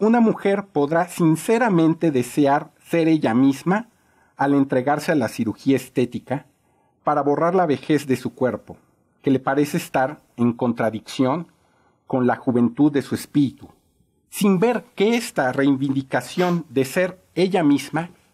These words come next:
encubre el trabajo de las normas que redefinen el cuerpo de la mujer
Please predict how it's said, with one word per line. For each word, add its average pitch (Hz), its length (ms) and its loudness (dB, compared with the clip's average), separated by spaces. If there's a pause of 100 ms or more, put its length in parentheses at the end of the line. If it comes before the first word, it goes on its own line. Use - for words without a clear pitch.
(160)
encubre 175 720 0 (100)
el 139 160 0
trabajo 160 640 -2 (140)
de 117 100 0
las 113 240 -2
normas 135 540 0 (340)
que 143 140 2
redefinen 143 720 2
el 127 160 0
cuerpo 143 340 -2
de 127 60 2
la 113 80 2
mujer 131 420 -4